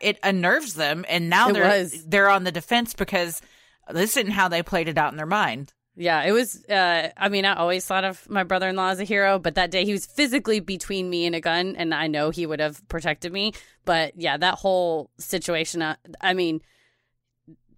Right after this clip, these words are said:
Speaker 2: I don't know that I would have reacted that. You know, if I would have been by myself in the parking lot and they said, you know,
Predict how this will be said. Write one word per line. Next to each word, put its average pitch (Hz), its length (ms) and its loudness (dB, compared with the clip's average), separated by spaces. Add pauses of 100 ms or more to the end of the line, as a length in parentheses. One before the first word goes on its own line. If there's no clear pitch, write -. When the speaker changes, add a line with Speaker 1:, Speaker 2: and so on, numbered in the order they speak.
Speaker 2:
I 160 180 0
don't 165 140 -2
know 160 120 -2
that 147 140 -4
I 135 120 0
would 143 120 -4
have 131 100 -12
reacted 139 360 -6
that. 147 140 -2
You 254 80 2
know, 247 120 6
if 202 80 0
I 208 120 4
would 247 120 4
have 226 60 -4
been 208 140 0
by 196 100 2
myself 175 400 0
in 208 80 -4
the 202 60 -2
parking 226 320 -2
lot 226 260 2
and 196 100 -2
they 190 100 2
said, 180 440 2
you 190 140 -4
know, 151 320 -2